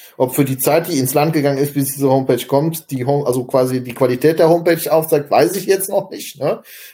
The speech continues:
So, aber der lustige Fauxpas war ja am Anfang der, dass es auf einmal hieß Star Wars Legion First Order,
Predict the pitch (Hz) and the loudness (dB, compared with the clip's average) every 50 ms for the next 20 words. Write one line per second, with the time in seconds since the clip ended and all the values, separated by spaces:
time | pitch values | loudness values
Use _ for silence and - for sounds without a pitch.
0 | _ _ 135 127 127 131 127 127 - _ - 123 127 131 131 135 123 123 147 160 | _ _ -4 -2 0 0 -2 -4 -6 _ -2 0 0 0 2 2 4 4 4 2
1 | 160 165 151 147 147 - 135 - - 143 135 147 151 151 147 147 147 139 127 123 | 2 2 2 2 2 2 0 0 0 2 2 2 4 4 2 4 4 2 2 0
2 | - - 143 143 139 - 135 131 127 131 135 139 139 135 131 127 123 127 127 - | -2 -6 -6 -4 -4 -2 -2 -2 0 2 4 4 4 4 2 0 0 -2 -4 -6
3 | 110 113 - 120 135 135 127 123 123 123 127 - - 135 131 131 131 127 131 127 | -4 -4 -2 0 0 2 2 2 0 0 -2 -2 2 2 4 4 4 2 0 -2
4 | - - 135 127 123 120 113 - - 117 110 - - 117 123 131 156 202 247 247 | -2 -4 -8 -8 -6 -8 -4 -2 0 0 0 0 2 2 4 4 4 4 2 0
5 | - | -4